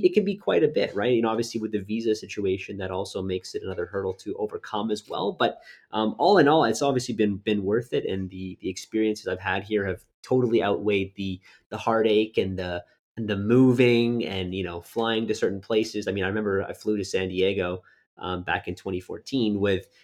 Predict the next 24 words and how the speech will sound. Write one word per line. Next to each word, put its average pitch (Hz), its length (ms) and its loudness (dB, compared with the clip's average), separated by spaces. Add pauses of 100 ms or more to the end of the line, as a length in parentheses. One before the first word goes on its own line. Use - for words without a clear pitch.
(120)
essentially 110 440 0
two 117 400 0 (200)
big 120 200 4
suitcases 104 840 0
with 104 300 2
as 120 180 -2
much - 640 -4 (220)
as, - 260 -6
uh, 107 240 2
clothes 131 400 4
as 113 60 2
I 117 100 6
could 117 140 2
fit 127 180 2
in 131 140 2
there. 95 260 0 (220)
And 107 260 0
you 113 60 -2
kinda 123 240 2
start 131 280 2
from 117 120 -2
scratch. - 520 -2
And 117 120 0
so, 120 400 6